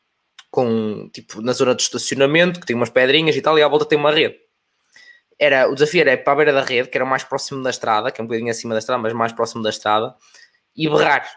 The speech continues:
Podia ser muita coisa, podia ser, eh, só dizer bom dia a quem ir a passar, ou podia ser a chamar pela nossa mãe. "Oh, mãe!" Então, pronto. Então havia lá uma rapariga que era muito tímida. Ou seja, lá,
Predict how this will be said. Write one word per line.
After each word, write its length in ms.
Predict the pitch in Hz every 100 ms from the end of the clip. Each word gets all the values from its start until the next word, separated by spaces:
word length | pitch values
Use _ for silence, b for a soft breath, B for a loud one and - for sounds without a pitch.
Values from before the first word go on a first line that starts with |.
| _ _ _ _ _ _
Podia 140 | 180
ser 80 | 254
muita 140 | 247
coisa, 280 | 165 110 101
podia 160 | 107 127
ser, 440 | - 143 143 147
eh, 20 | 147
só 320 | - 160 156
dizer 640 | 151 135 151 143 120 B B B
bom 200 | 139 147
dia 220 | 156 151
a 40 | 123
quem 220 | 135 120
ir 60 | 120
a 60 |
passar, 540 | - - 120 170 - _ _ _ _
ou 100 | 165
podia 180 | 165 180
ser 160 | 175 170
a 40 |
chamar 240 | - 180 185
pela 160 | 185
nossa 240 | 196 196 233
mãe. 320 | 220 185 - _ _ _ _ _
"Oh, 100 | 349
mãe!" 640 | 381 415 415 415 403 392 359
Então, 320 | - - 135 139 -
pronto. 200 | 98 - b b b b _
Então 100 | -
havia 160 | 131
lá 100 | 107
uma 140 | 113 120
rapariga 540 | 127 131 120 131 127
que 100 | 127
era 140 | 127 127
muito 280 | 135 - -
tímida. 580 | 156 135 117 117 117 _ _ _ _ _ _ _ -
Ou 60 | 180
seja, 120 | 185
lá, 200 | 226 233